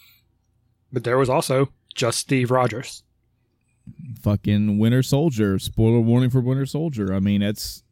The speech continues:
Speaker 2: it's got a lot of cool action scenes in it,
Speaker 1: Mm-hmm.
Speaker 2: but the, the espionage draw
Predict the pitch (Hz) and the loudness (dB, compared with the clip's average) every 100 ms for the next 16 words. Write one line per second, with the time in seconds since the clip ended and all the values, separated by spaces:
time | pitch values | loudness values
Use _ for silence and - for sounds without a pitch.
0 | _ _ - 98 - - 117 143 135 104 | _ _ -20 -16 -8 -2 0 2 2 0
1 | 95 - - 113 107 - 107 107 - 98 | -2 -4 0 2 2 0 -2 -2 0 0
2 | - 107 98 98 104 123 - 139 123 120 | 2 2 4 2 2 0 0 0 2 0
3 | 104 113 117 117 101 117 110 95 _ - | 0 0 0 -2 2 4 2 -2 _ -12
4 | 110 117 226 - 135 131 - 113 101 101 | 0 2 2 -2 -2 2 2 4 2 0
5 | 95 95 113 104 104 98 95 | -2 -4 -4 0 2 2 0